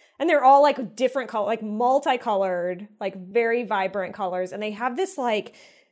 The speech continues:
outrageous hair. Like, that's another thing that's very, they have these just, like, huge, like, poofs of hair. And it's just like, wow, I haven't seen that in so long. And I mean, they have the big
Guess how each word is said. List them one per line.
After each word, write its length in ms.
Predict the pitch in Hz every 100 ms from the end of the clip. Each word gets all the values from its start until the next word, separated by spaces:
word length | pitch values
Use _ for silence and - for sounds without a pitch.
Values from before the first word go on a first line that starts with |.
| _ _ _ _ -
outrageous 840 | 233 220 202 220 269 254 233 214
hair. 680 | - 202 202 190 196 - -
Like, 160 | 262 254
that's 160 | 349
another 380 | 392 320 269 294
thing 180 | 269 254
that's 180 | 214 190
very, 300 | 190 214 208
they 100 | 214
have 120 | 233
these 160 | 226 214
just, 140 | 208
like, 100 | 214
huge, 720 | - - 302 320 359 359 359
like, 280 | 247 214 -
poofs 520 | - - 294 311 -
of 80 | 277
hair. 720 | 254 240 220 208 208 214 233 _ _ _ _
And 160 | 226 247
it's 220 | 226 -
just 240 | 247 226
like, 280 | 208 208 202 -
wow, 640 | 214 214 269 277 277 226 202
I 140 | 254
haven't 280 | 277 320 214
seen 460 | - - 262 403 392
that 180 | 226
in 140 | 190 190
so 260 | - 202
long. 360 | 175 190 202 151
And 100 | 254
I 60 | 277
mean, 200 | 294 277 - _
they 140 | 254
have 180 | 285 392
the 100 | 381
big 540 | 220 202 208 214 220